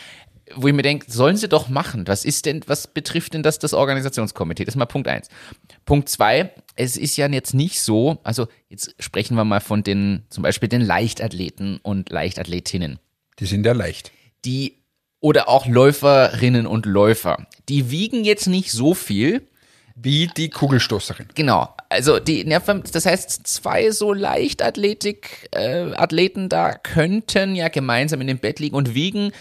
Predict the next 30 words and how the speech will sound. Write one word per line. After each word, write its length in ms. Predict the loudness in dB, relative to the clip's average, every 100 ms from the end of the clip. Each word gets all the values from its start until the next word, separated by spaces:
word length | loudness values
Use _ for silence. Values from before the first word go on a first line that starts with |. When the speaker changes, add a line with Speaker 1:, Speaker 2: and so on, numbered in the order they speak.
| -18
Speaker 1:
zusammen 580 | -8 -4 0 2 2 2
noch 140 | 2 2
immer 300 | 4 4 4
weniger 340 | 2 2 2 4
<laughs> 60 |
als 180 | 0 0
vielleicht 300 | 0 0 0
so 100 | -2
ein 140 | 0 4
Speaker 2:
Der 100 | 6
Speaker 1:
Kugelstoßer. 600 | 6 4 4 2 0 -2
Speaker 2:
Kugelstoßer. 160 | -4 0
Speaker 1:
Genau. 240 | 2 2 2 -6 -8 -8 0
Das 200 | 0 2
heißt, 240 | 2 0
das 100 | -2
Bett 300 | -2 -2 0
hält 240 | 2 2 2
ja 80 | 0
den 140 | 0
Kugelstoßer 540 | 0 0 0 0 2
auch 100 | 4
aus. 120 | 4 2
Dementsprechend 640 | -4 -4 -6 -6 -6 -6
ist 80 | -4
ja 80 | -2
schon 160 | -2
mal 140 | -2 -4
diese 240 | -6 -8
Grundlogik 840 | -2 0 0 0 0 0 -2 -8